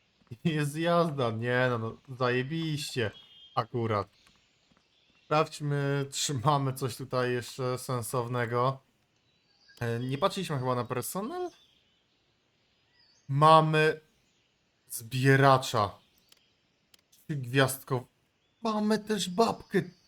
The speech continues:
O, dobra. Zbieracz,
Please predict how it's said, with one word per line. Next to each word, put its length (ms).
O, 480
dobra. 800
Zbieracz, 600